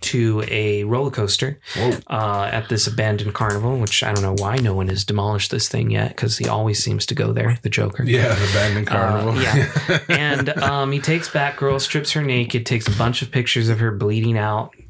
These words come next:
Speaker 1: uh, throws them all over in projectors and film and everywhere, um, on this trip to, like, fucking destroy Gordon's mind, making him watch his daughter bleeding out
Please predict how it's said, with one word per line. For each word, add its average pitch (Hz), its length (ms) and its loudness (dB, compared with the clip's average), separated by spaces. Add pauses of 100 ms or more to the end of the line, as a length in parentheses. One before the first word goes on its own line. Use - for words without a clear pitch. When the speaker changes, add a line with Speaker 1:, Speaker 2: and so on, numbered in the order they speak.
(240)
Speaker 1:
uh, 101 440 -2
throws 113 400 0
them 110 140 0
all 113 360 0
over 110 280 0
in 104 80 -2
projectors 107 760 0
and 104 120 0
film 104 420 0
and 101 80 0
everywhere, 104 680 -2 (480)
um, 95 380 -2
on 101 260 -2
this 101 220 0
trip 104 340 -2
to, 104 140 -2
like, 95 240 -4
fucking 98 680 -4 (960)
destroy 107 600 0
Gordon's 143 540 0
mind, 160 420 0 (420)
making 110 280 0
him 101 80 0
watch 98 400 -2
his 101 160 0
daughter 98 380 0
bleeding 101 440 0
out 107 360 0